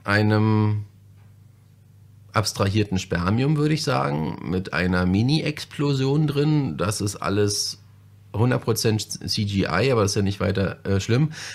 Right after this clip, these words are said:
Es geht also um die neun Milliarden Lichtjahre entfernte Galaxie I D zweiundzwanzig neunundneunzig. Die verliert riesige Mengen an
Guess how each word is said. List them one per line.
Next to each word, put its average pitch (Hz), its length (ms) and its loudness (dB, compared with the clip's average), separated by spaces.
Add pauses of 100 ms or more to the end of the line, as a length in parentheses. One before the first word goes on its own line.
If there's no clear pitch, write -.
Es - 100 -10
geht 127 200 0
also 110 260 4
um 98 120 4
die 95 100 2
neun 95 380 4
Milliarden 117 600 4
Lichtjahre 131 760 0
entfernte 101 640 0
Galaxie 101 800 0 (360)
I 135 240 4
D 151 460 0
zweiundzwanzig 107 880 2
neunundneunzig. 92 1300 2 (560)
Die 180 100 4
verliert 156 540 4
riesige 160 420 4
Mengen 104 340 6
an 101 280 2